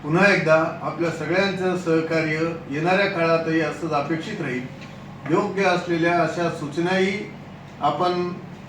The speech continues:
ज्या करतात, त्याचं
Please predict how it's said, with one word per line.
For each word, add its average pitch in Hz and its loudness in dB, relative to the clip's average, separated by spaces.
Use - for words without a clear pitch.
ज्या 160 2
करतात, 165 2
त्याचं 180 2